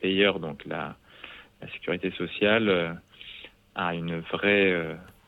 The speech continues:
euh, aura un vrai impact dans les années à venir pour inciter, euh, les, alors, elle a déjà commencé avec les bilans parties d'indication en ville, mais, euh, aussi le versant hospitalier, inciter les directeurs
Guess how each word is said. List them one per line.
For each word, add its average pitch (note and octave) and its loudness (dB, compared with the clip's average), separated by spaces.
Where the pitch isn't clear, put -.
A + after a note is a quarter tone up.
euh, F2 -10
aura - -10
un E2 -6
vrai A2+ 2
impact G2+ 0
dans F2+ -6
les D#2+ -6
années F2 -4
à E2+ -4
venir G#2 -2
pour G#2+ 0
inciter, A#2 0
euh, F2+ -4
les, G2+ 2
alors, D#2+ -8
elle D#2 -6
a D#2 -2
déjà G2 2
commencé A2 -2
avec G2+ 0
les G2+ -4
bilans G2+ -2
parties G2 -10
d'indication G2 -4
en G#2 -4
ville, G2+ -2
mais, F2+ -6
euh, E2 -10
aussi B2+ 2
le G2 -2
versant - -4
hospitalier, G2+ -2
inciter A#2+ 0
les G#2 0
directeurs A2 0